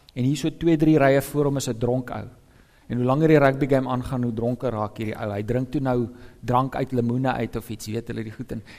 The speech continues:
En toe, soos, soos die lemoene nou opraak, nou begin hy die ouens gooi met die lemoene, jy weet.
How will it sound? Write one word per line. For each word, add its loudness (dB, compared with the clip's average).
En -2
toe, 6
soos, 2
soos 6
die 4
lemoene 6
nou 6
opraak, 6
nou 4
begin 0
hy 8
die 4
ouens 4
gooi 4
met 0
die 2
lemoene, 0
jy -6
weet. -8